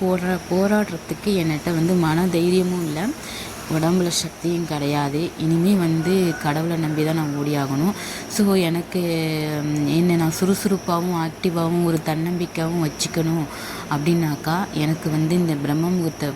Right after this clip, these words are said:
பூஜை வந்து கை கொடுக்கும்னு நான் நம்புறேன். So, நீங்களும் எனக்காக வேண்டிக்கோங்க. ரொம்ப நேரம் கடவுள்கிட்ட இதை தான் நான் வேண்டிக்கிட்டே நிக்கிறேன். ம், நல்லா ஒரு அமைதியான ஒரு, அ,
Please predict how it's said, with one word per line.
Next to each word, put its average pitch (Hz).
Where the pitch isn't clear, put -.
பூஜை 151
வந்து 139
கை 143
கொடுக்கும்னு 151
நான் 139
நம்புறேன். 143
So, 170
நீங்களும் 185
எனக்காக 180
வேண்டிக்கோங்க. 180
ரொம்ப 156
நேரம் 170
கடவுள்கிட்ட 151
இதை 139
தான் 156
நான் 143
வேண்டிக்கிட்டே 151
நிக்கிறேன். 170
ம், 156
நல்லா 185
ஒரு 175
அமைதியான 170
ஒரு, 151
அ, 151